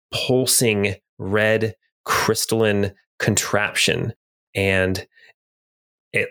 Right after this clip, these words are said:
seems, just based on how Feline was acting, it is not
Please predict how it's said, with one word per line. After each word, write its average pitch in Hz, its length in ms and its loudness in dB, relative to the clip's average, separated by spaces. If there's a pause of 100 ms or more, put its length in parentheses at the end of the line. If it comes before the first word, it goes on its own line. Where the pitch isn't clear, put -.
seems, 151 760 2
just - 300 -2
based 127 260 0
on 120 120 2
how 113 200 0
Feline 110 540 0
was 101 140 0
acting, 170 500 0 (400)
it 135 160 0
is 113 240 0
not 113 520 -2